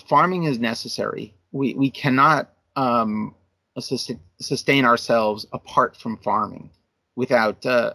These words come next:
uh, uh, massive, uh, loss of life. And, uh, you know, if we said, "Okay, we're gonna close down all the farms," it would be a catastrophe.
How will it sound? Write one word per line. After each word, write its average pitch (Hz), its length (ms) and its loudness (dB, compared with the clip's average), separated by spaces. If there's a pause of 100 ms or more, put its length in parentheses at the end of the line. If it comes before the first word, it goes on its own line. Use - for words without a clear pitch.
uh, 113 240 0 (760)
uh, 113 280 -4
massive, 117 920 -2
uh, 110 320 0 (420)
loss 117 360 0
of 101 120 -4
life. 104 480 0
And, 98 300 -8
uh, 113 200 -2
you 117 100 -4
know, 101 220 -2
if - 100 -10
we - 80 -6
said, 107 160 0
"Okay, 117 240 2
we're 123 120 2
gonna 120 140 2
close 139 300 0
down 131 220 2
all 127 160 0
the 110 60 -6
farms," 110 580 0 (640)
it - 80 -2
would 165 80 0
be 123 80 2
a 107 40 0
catastrophe. - 800 -8